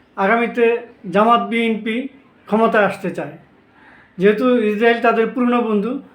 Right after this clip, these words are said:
তাদের সহযোগিতার জন্য তারা মুখিয়ে আছে। এটা আমরা সবাই জানি যে ইসরায়েলে বিশ লক্ষ মুসলমান বসবাস করে, যারা ইসরায়েলের নাগরিক। আহ, তারা, আহ, কোনো বৈষম্যের শিকার হয় না।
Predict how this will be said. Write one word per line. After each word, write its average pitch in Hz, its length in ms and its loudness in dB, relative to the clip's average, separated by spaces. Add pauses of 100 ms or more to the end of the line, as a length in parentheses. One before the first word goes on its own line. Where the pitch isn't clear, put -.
(120)
তাদের 202 240 2
সহযোগিতার 220 880 0 (420)
জন্য 220 200 0
তারা 214 460 0 (120)
মুখিয়ে 196 320 2
আছে। 160 260 -8 (2250)
এটা 214 240 4
আমরা 254 200 2
সবাই 240 300 2
জানি 233 360 0 (560)
যে 190 540 2
ইসরায়েলে 240 420 2
বিশ 202 320 -6
লক্ষ 233 200 -4
মুসলমান 226 420 -4
বসবাস 202 380 -2
করে, 185 280 -4 (560)
যারা 202 200 4
ইসরায়েলের 214 380 2
নাগরিক। 202 420 0
আহ, - 800 -10
তারা, 202 460 4
আহ, 190 560 -4
কোনো 208 180 0
বৈষম্যের 220 380 -2
শিকার 208 320 -2
হয় 196 160 -2
না। 185 260 -4